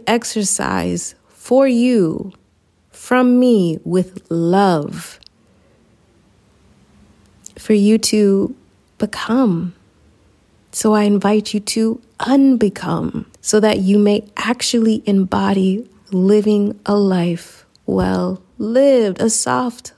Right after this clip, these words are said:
life. And you'll be like, "Christine, you're not even a psychologist." No, I'm not. I took, uh, Psych one oh one in university,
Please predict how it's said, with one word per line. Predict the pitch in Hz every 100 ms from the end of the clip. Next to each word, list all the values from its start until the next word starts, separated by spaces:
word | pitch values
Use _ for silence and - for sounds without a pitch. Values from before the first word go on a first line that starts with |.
| -
life. | 185 185 170 175 - - _ _ _ _ _ _ _ _
And | - - - - - - - - 294
you'll | 359
be | 330
like, | 311 262 254 247
"Christine, | 330 320 330 330 311 294 - -
you're | -
not | 415 440
even | 370
a |
psychologist." | 247 214 208 190 180 170 185
No, | 208
I'm | 202 180
not. | 170 -
I | 196
took, | - 202 -
uh, | 180 180 175 175 175
Psych | 175 - 190 190
one | 180 185
oh | 208
one | 175 165 185 196 - _ _ -
in | 196 196 208 -
university, | 202 202 165 - 175 180